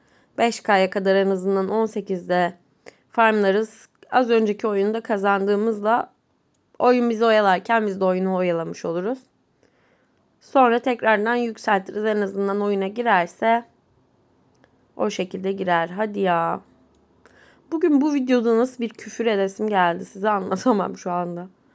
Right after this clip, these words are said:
Bildiğim beş dakikadır bizi oyalıyor. Olduğumuz yerde sayıyor gibiyiz.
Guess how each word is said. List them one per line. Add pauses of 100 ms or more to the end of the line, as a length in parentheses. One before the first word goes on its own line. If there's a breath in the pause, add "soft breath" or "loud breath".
(460 soft breath)
Bildiğim
beş
dakikadır (420)
bizi
oyalıyor. (440)
Olduğumuz
yerde
sayıyor
gibiyiz.